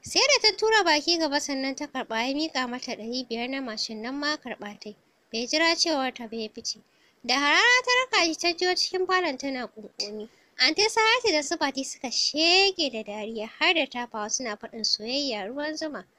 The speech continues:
Asma'u bata kula su ba ta shige ɗakin Inna domin ajiye kuɗin. To masu sauraro a nan za mu dakata. Hausa Novels. Tare da ni mai gabatar muku Maman Al'amin.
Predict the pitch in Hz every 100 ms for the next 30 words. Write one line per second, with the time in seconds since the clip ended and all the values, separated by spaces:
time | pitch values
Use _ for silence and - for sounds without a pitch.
0 | _ _ _ 226 247 277 370 349 254 233
1 | 233 285 226 - 226 226 226 330 330 285
2 | 220 233 - 220 220 214 214 - 196 196
3 | 214 226 285 320 302 320 254 226 226 -
4 | - 214 _ _ _ - _ _ 330 427
5 | 453 359 269 - - 269 226 208 233 208
6 | 240 285 247 233 220 208 202 208 202 -
7 | _ 294 294 254 240 - 240 240 233 208
8 | 202 - _ _ _ _ 240 392 403 339
9 | 339 311 247 262 330 359 359 359 370 -
10 | 302 294 233 214 247 294 339 349 254 240